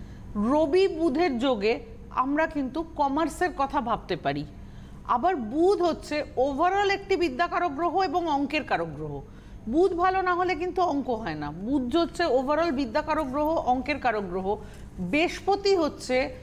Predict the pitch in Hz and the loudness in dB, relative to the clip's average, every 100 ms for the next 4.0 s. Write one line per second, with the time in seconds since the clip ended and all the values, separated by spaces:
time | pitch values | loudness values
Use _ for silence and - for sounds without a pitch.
0 | - - - 262 294 262 349 370 - 269 | -14 -14 0 2 2 4 4 4 2 2
1 | 311 240 285 220 330 330 320 311 254 294 | 2 0 -4 0 0 2 0 0 0 0
2 | 302 339 339 - 302 - - 370 277 262 | 2 0 -2 0 0 0 0 2 2 0
3 | 285 294 320 311 269 262 208 226 190 170 | 0 0 -2 0 0 0 0 0 0 -2